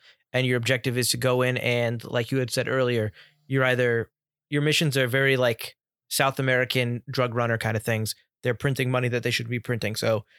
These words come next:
find the printing press, destroy it, find the plates, destroy them, kill the guy that's running the operation, gather intel,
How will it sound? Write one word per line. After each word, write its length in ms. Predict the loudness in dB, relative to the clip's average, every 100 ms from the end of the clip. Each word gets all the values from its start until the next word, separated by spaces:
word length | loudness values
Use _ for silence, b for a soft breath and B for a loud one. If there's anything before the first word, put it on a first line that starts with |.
| b -6
find 220 | -2 -2
the 40 |
printing 320 | 0 0 0 0
press, 220 | 0 0
destroy 440 | 0 -2 2 2
it, 180 | 2 -2 -6
find 260 | -2 0
the 60 | -2
plates, 480 | 0 0 0 -2 -4 _
destroy 340 | -4 0 2 2
them, 320 | 2 2 -2 _ _ _ _ -2
kill 160 | 0
the 80 | 2
guy 220 | 2 2
that's 280 | 2 0 0
running 220 | 0 0
the 80 | 0
operation, 580 | 0 0 0 2 0 -4 _ _ _ _ _ _ _ _ _ -20 -2
gather 260 | 2 2
intel, 440 | 2 0 0 0